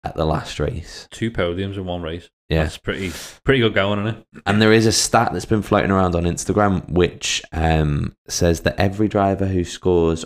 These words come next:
Speaker 1: a hundred and one podiums, on their hundred and first podium, it's a race win.
Speaker 2: Wow. I like that. Opta stats over there.
Speaker 1: So, yeah. I mean, there's four drivers, uh, sorry, there's five drivers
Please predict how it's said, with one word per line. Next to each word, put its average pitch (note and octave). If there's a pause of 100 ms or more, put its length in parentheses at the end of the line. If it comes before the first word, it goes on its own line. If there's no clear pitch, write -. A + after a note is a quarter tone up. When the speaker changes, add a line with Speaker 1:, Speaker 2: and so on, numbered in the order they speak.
Speaker 1:
a -
hundred F#2
and F2
one E2
podiums, D2+ (680)
on F#2
their F2+
hundred E2+
and E2
first D#2
podium, D#2
it's -
a D2
race -
win. - (1300)
Speaker 2:
Wow. D#2 (220)
I G2+
like F#2
that. F2+ (680)
Opta -
stats -
over G#2
there. G#2+
Speaker 1:
So, F#2+ (720)
yeah. E2+ (140)
I G2+
mean, A2
there's A2
four B2
drivers, G#2
uh, F#2+
sorry, G2
there's E2+
five G#2
drivers E2+